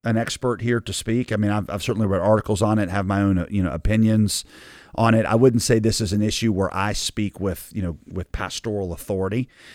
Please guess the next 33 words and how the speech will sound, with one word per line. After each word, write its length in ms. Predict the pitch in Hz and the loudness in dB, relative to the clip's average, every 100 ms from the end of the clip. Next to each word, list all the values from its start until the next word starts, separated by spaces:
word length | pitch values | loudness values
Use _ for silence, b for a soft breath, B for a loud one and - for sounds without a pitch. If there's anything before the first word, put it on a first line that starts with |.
| B B | B B
Um, 320 | - 104 98 - | -4 -2 -2 2
I 60 | 143 | 2
will 260 | 147 220 | 6 6
say 220 | - 165 | 6 2
that 140 | 127 104 | 0 -2
sometimes 420 | 156 143 123 113 | -4 -4 -4 -2
people 320 | - 127 113 | 0 0 2
object 460 | 95 82 101 113 - | 0 0 -2 -2 -4
to 60 | |
the 140 | 90 104 | -6 -4
whole 200 | - 95 | -4 -6
concept 760 | - - 107 120 - 131 135 | -6 -4 -4 -4 -2 0 0
of 140 | - 127 | -4 -4
deterrence. 640 | 131 139 143 185 - - - _ _ _ _ _ _ _ | -2 0 0 0 -4 -10 -14 _ _ _ _ _ _ _
That 240 | 120 175 | 0 2
I 80 | 180 | 2
do 160 | 110 120 | 2 2
have 100 | 143 | 0
a 60 | |
problem 400 | 131 147 143 151 | -2 -6 -4 -4
with. 340 | 151 165 - - _ _ _ _ _ | 0 -2 -4 -18 _ _ _ _ _
Um, 240 | - 113 110 | -4 -2 0
they'll 100 | 117 | 0
say, 220 | - 123 | 0 0
"Well, 180 | 113 107 | 0 -2
the, 140 | 113 | 0
you 120 | 135 | 0
know, 160 | 127 180 | 4 4
no 60 | |
punishment 480 | 185 135 87 - 73 | 4 0 -4 -10 -10
is, 320 | 110 87 85 - | -6 -6 -8 -10
<laughs> 80 | 120 | -8
um, 240 | 98 87 | -6 -8